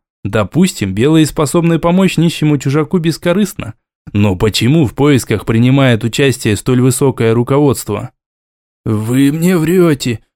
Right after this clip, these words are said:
это нехорошо», эмпатка прихватила поднос с чаем и подобралась ближе.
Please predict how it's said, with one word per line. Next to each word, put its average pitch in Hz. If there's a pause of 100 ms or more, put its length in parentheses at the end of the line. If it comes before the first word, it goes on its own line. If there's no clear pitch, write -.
(120)
это 107
нехорошо», 147 (880)
эмпатка 104
прихватила 185
поднос 165
с -
чаем 156
и -
подобралась 127
ближе. 123